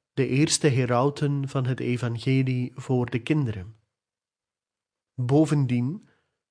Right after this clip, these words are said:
door met de kinderen te bidden, zich met hen te wijden aan de lezing van het woord Gods en hen op te nemen in het innerlijk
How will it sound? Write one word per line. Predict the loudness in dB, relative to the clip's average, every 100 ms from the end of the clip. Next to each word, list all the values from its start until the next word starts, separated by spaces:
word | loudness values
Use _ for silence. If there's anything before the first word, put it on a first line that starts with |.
| _
door | -2 4 6 6
met | 4 0 -4
de | -2
kinderen | 0 2 0 -2 -6 -12 _
te | -4 -2
bidden, | 0 0 -2 -6 -10 -14 _ _ _ _ _ _ _
zich | 0 0 2
met | 0 2
hen | 0 0
te | 2 2
wijden | 4 2 2 0 0
aan | -2 0
de | 0
lezing | 2 2 2 0 -2
van | -4
het | -4 0
woord | 0 0 -2
Gods | -2 -2 -4 -6 -10 _ _ _ _ _ _
en | 0 2
hen | 2 0 -2
op | -4 0
te | 0
nemen | 2 2 0 -2
in | -2 -2
het | -2 -2
innerlijk | 0 2 2 2 -2